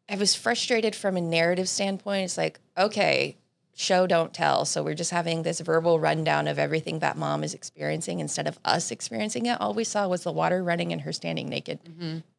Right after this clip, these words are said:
Speaker 1: We saw her naked butt. No, no frontal action, just butt action, guys.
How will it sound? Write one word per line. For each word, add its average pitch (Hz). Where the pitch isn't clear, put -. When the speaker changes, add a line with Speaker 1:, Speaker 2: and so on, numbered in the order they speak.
Speaker 1:
We 208
saw 190
her 180
naked 190
butt. -
No, 254
no 233
frontal 220
action, 165
just -
butt 170
action, 165
guys. 160